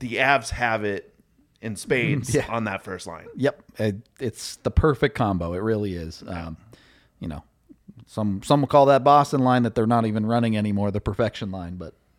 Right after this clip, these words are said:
Speaker 2: three-headed monster's got 'em beat. That's all I'm saying.
Speaker 1: Yeah.
Speaker 2: Unfortunately, they didn't have the three-headed monster for most of tonight. Fortunately, it ended up not mattering.
Speaker 1: <laughs>
Speaker 2: Uh,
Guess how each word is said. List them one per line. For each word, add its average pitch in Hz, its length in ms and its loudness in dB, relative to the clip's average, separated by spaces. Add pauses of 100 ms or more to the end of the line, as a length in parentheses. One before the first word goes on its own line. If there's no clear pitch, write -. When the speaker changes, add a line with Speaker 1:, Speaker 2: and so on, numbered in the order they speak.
(480)
Speaker 2:
three-headed 117 340 2
monster's 87 380 -6
got 73 160 -12
'em - 60 -16
beat. - 200 -18 (160)
That's - 160 -8
all 92 120 0
I'm 85 80 -4
saying. - 260 -10
Speaker 1:
Yeah. 85 200 -12 (540)
Speaker 2:
Unfortunately, 208 760 2
they 175 120 4
didn't 180 180 4
have 196 200 6
the 170 60 0
three-headed 160 380 4
monster 135 320 2
for 135 140 0
most 127 280 4
of 123 80 -4
tonight. 143 360 0 (580)
Fortunately, 170 500 4
it 185 60 6
ended 220 260 8
up 240 100 8
not 294 180 10
mattering. 277 500 6
Speaker 1:
<laughs> 196 60 -6 (460)
Speaker 2:
Uh, 233 320 8